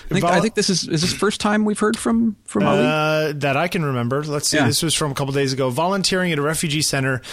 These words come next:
Speaker 2: I met this small-time actress who had only had bad photos in her portfolio. We talked about doing a shoot, and after some weeks, we met up at her place to do some simple portraits.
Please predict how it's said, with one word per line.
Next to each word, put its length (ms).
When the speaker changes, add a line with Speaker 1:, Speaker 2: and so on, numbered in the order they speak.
Speaker 2:
I 80
met 220
this 180
small-time 560
actress 580
who 320
had 380
only 320
had 400
bad 240
photos 300
in 60
her 60
portfolio. 680
We 60
talked 200
about 140
doing 180
a 40
shoot, 220
and 60
after 200
some 200
weeks, 200
we 60
met 180
up 160
at 80
her 200
place 400
to 100
do 120
some 160
simple 280
portraits. 500